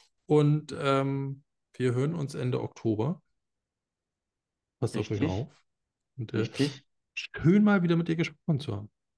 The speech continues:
Speaker 2: Ja, fand ich auch. Äh, schön, dass ihr zugehört habt und bis zum Ende durchgehalten habt. Wie gesagt, ähm, wir arbeiten dran, das jetzt noch mal ein bisschen mehr bisschen mehr Inhalt kommt, aber jetzt
Speaker 1: Ja,
Speaker 2: mal so
Speaker 1: vier
Speaker 2: ein,
Speaker 1: Dinger, vier
Speaker 2: so ein
Speaker 1: Dinger kriegen wir noch hin bis Weihnachten, ne?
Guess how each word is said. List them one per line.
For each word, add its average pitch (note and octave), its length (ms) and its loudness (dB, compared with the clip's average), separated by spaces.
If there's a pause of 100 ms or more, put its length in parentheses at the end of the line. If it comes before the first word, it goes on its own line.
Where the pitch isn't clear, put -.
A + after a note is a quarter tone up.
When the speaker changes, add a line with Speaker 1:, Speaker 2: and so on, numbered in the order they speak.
(320)
Speaker 2:
Ja, D3+ 200 10
fand D#3+ 240 4
ich C3+ 140 4
auch. D3 280 6 (760)
Äh, A#2+ 340 6 (120)
schön, A3+ 260 8
dass G3 140 6
ihr E3+ 80 2
zugehört C#3 420 6
habt C#3+ 160 2
und D3 120 2
bis C3+ 160 -4
zum B2+ 140 0
Ende C3+ 200 0
durchgehalten G#2+ 560 -4
habt. - 180 -2
Wie A#2 80 -4
gesagt, A#2 420 2 (520)
ähm, A2+ 500 4 (260)
wir A2+ 220 0
arbeiten A#2+ 340 2
dran, A#2 240 -2
das A2+ 140 -4
jetzt A2 180 -10
noch G#2+ 80 -6
mal G#2+ 120 -2
ein G#2+ 180 -2
bisschen D#3 420 4
mehr A2+ 400 4 (160)
bisschen B2+ 480 -2
mehr A2+ 140 -4
Inhalt G#2 400 -2
kommt, G2+ 280 -6
aber G2+ 180 0
jetzt G#2 80 2
Speaker 1:
Ja, G2 160 0
Speaker 2:
mal - 100 -4
so G2+ 100 -2
Speaker 1:
vier D3+ 120 8
Speaker 2:
ein, C3+ 40 2
Speaker 1:
Dinger, C#3 320 4
vier - 160 2
Speaker 2:
so C#3 40 4
ein - 20 4
Speaker 1:
Dinger C3+ 240 2
kriegen D#3+ 200 0
wir C#3+ 40 4
noch B2 120 4
hin B2 100 2
bis G2+ 180 -4
Weihnachten, F#2 440 -8
ne? D3 220 -4